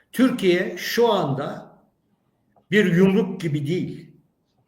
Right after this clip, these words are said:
tahkim edilmiş bir iç cephe yok Türkiye'de.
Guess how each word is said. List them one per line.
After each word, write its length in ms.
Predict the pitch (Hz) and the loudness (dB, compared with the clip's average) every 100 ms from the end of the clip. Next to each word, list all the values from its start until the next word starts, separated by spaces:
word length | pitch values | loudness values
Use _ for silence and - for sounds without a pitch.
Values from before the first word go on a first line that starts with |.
| _ _ - | _ _ -6
tahkim 460 | 165 143 - 226 | -4 -2 -4 -2
edilmiş 560 | 196 180 180 170 - 147 | 0 0 0 0 -2 0
bir 220 | 170 170 | 0 0
iç 280 | 175 - - | -6 -8 -2
cephe 260 | 151 147 139 | -2 0 0
yok 380 | 139 170 - | 2 2 0
Türkiye'de. 580 | - 107 - 104 95 _ | -8 -12 -16 -20 -20 _